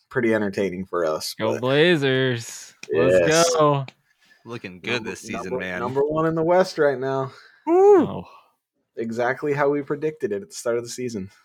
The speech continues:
Speaker 2: Knew it was
Speaker 1: So.
Speaker 2: gonna happen. This is our, this, this is the year.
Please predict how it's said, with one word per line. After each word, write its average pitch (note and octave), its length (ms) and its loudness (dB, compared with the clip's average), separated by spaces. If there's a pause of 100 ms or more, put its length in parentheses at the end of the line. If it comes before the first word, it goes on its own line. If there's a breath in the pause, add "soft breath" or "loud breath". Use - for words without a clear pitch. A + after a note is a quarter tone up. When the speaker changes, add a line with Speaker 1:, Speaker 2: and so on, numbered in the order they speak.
(100)
Speaker 2:
Knew A2 360 0
it - 20 4
was G#2 240 0
Speaker 1:
So. - 20 -2
Speaker 2:
gonna F#2+ 160 0
happen. F#2+ 520 -4
This G2+ 140 -6
is G#2 140 -8
our, G#2 160 0
this, G#2 400 -8
this A2 200 -10
is G#2 140 -18
the A2+ 140 -10
year. A2 540 -4